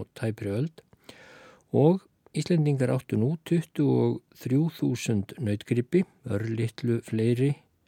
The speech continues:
en átján hundrað og fjögur. Sauðkindum hafði hins vegar fækkað gí-, fjölgað gífurlega. Voru sjö hundruð fimmtíu og fjögur þúsund í lok nítjándu aldar en höfðu verið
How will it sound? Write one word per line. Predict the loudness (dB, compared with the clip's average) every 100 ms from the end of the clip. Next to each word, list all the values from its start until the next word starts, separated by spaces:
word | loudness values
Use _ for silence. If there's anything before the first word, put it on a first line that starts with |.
| -12
en | -6 -4 -2 0 -2 -4 _ -6
átján | -2 -2 0
hundrað | 0 -2
og | -2
fjögur. | -2 0 -4 _ _ -20 -20 -20 -20 -2
Sauðkindum | 2 2 2 0 0 0 2
hafði | 2
hins | 2 2
vegar | 0 0
fækkað | -2 -4 -4 -6 -6
gí-, | -18 -16 -16 -14 -2
fjölgað | 2 2 0 0 0 0
gífurlega. | 0 2 2 -2 -6 -10 -16 _ _ -20 -20 -20 -20 -2
Voru | 0 2 0
sjö | 0 2 2
hundruð | 2 2 0 0 _
fimmtíu | -2 -2 -2 -14 -4 0 0
og | -2 -6 -2
fjögur | 0 2 0
þúsund | -2 -6 -2 -4 -4 -8 -20 _
í | -6 -4 -4 2
lok | 2 2
nítjándu | -2 0 0 2 2
aldar | 2 2 0
en | 2 0
höfðu | 0 0
verið | 0 -2